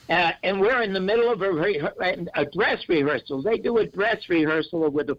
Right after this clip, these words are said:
full audience. And the full audience would love it because they see all the behind-the-scenes stuff that goes on in show business. Anyway, Greg Garrison hollers over the intercom. He says,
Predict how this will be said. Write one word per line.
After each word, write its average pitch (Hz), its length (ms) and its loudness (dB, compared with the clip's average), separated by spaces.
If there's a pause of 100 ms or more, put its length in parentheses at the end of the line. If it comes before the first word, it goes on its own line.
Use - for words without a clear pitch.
full 165 180 0
audience. 123 400 -2 (520)
And 170 140 0
the 175 140 2
full 240 220 4
audience 208 460 2
would 170 200 -2
love 214 260 0
it 185 120 0
because 165 380 -2
they 190 200 2 (100)
see 175 140 2
all 196 220 2
the 208 100 -2
behind-the-scenes 165 1000 -2
stuff 190 340 0 (380)
that 170 260 -2
goes 180 380 2
on 151 400 -2 (220)
in 196 180 -4
show 269 320 0
business. 151 480 -2 (380)
Anyway, 214 580 2 (460)
Greg 202 300 0
Garrison 208 440 0
hollers 160 520 0
over 151 260 2
the 147 180 0
intercom. 147 520 -2
He 147 140 -4
says, 170 140 0